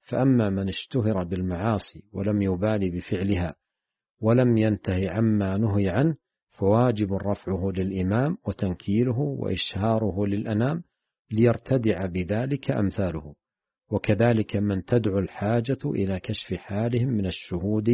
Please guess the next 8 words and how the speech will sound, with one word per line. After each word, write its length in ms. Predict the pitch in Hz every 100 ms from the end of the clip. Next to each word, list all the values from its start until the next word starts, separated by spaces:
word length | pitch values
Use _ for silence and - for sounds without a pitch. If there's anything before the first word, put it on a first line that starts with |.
| 135 -
والمجروحين، 840 | 101 95 95 87 90 82 - 95 76 _ _ _ _ _ _
فيجب 540 | - 117 147 127 107
أن 360 | 113 113 98 92
يكشف 500 | 120 120 - 98 104 101 - 104
منهم 560 | 104 127 110 95 92
ما 180 | 95 123
يقتضي 680 | 131 117 - 107 101 127 143
تجريحهم، 760 | - 92 92 92 - 98 82